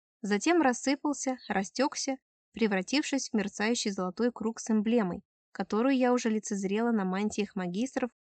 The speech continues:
приходивших в наш дом. «Военный патруль! Всем оставаться на местах!»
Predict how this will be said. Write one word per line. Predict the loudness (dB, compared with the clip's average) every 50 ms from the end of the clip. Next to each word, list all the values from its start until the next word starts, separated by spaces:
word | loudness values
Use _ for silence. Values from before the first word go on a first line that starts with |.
| _ _ _ _
приходивших | -2 -2 -2 2 2 0 2 2 0 -2 -2 -4 -4 -4 -4
в | -4
наш | -2 -2 -2 -4 -4
дом. | -2 -2 -2 -2 -4 -6 _ _ _ _ _ _ _ _ _ -2
«Военный | 2 2 4 4 4 4 6
патруль! | 6 4 4 4 2 2 2 0 -6 -12 _ _ _ _ _ -12
Всем | -4 0 4 4 6 4
оставаться | 4 2 2 2 4 4 2 2 2 2
на | 4 4
местах!» | 4 2 0 0 0 0 0 0 -6 _